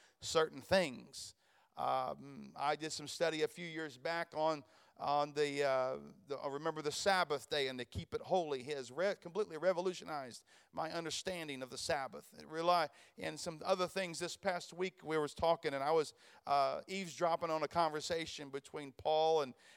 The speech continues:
and, uh, Brother Mike, and they were talking about one of the Ten Commandments, and they began to express, and I'm like, "Man, it's just, it is so rich of, of what we, uh, uh, of what we understand the, these, this great law to be." The Bible actually calls it the Decalogue.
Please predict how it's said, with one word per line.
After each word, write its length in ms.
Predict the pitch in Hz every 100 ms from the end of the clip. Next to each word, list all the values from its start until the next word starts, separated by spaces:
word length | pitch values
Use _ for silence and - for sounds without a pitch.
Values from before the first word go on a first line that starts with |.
| -
and, 320 | 143 139 139
uh, 120 | 131
Brother 220 | 113 156 135
Mike, 340 | 151 165 160 _ - - -
and 160 | 139
they 80 | 156
were 120 | 160
talking 420 | - 160 165 160
about 380 | 143 143 143 135
one 120 | 156
of 60 | 143
the 80 | 143
Ten 220 | 170 147
Commandments, 540 | - 139 147 131 113
and 120 | 135 143
they 40 |
began 280 | 156 165 160
to 80 | 147
express, 720 | - - - 165 151 127 -
and 100 | 151
I'm 80 | 147
like, 160 | 139 -
"Man, 360 | 202 185 170 123 _ _ _
it's 140 | 151 131
just, 180 | 131 180
it 80 |
is 140 | 143 131
so 360 | - 220 208
rich 600 | 175 156 190 208 - -
of, 180 | 170 147 - _ -
of 180 | 151 147
what 240 | 185 165
we, 200 | 170 170
uh, 260 | 151 131 - - -
uh, 140 | 147 151 151
of 80 |
what 200 | 156 180
we 140 | 170 180
understand 920 | 180 170 160 - 190 180 180 165 160
the, 120 | 156 135 -
these, 240 | 156 143 143
this 160 | 160 131
great 340 | 139 165 147
law 340 | 147 151 143
to 160 | 139 139
be." 260 | 120 165 170
The 100 | 147
Bible 560 | 151 185 220 220 170
actually 240 | 165 - 165
calls 320 | - 175 170
it 100 | 175
the 100 | 180
Decalogue. 720 | 151 226 - 151 131 101 -